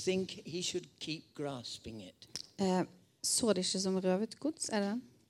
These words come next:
Speaker 1: He didn't hold on to it.
Speaker 2: Han, ehm, holdt ikke i det.
Speaker 1: And in the old English version,
Speaker 2: Og i den engel-, gamle engelske versjonen,
Speaker 1: the Greek word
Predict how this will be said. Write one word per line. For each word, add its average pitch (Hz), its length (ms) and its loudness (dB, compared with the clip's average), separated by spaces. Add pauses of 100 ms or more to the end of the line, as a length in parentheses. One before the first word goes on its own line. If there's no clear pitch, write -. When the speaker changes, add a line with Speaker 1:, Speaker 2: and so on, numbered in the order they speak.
Speaker 1:
He 160 100 2
didn't 196 280 2
hold 190 440 0
on 143 300 0
to 120 140 -4
it. - 360 -8
Speaker 2:
Han, 226 240 2 (120)
ehm, 180 560 2 (180)
holdt - 320 6
ikke - 220 -2
i 202 200 0
det. 185 120 2 (380)
Speaker 1:
And 156 260 10
in 208 280 12
the 220 160 12 (100)
old 190 420 12 (120)
English 110 580 6
version, 113 480 2
Speaker 2:
Og 208 80 10
i 208 40 8
den 214 160 2 (100)
engel-, 208 440 0 (180)
gamle 254 460 10
engelske 196 380 2
versjonen, 170 400 4
Speaker 1:
the 143 180 8
Greek 175 440 6
word 160 220 12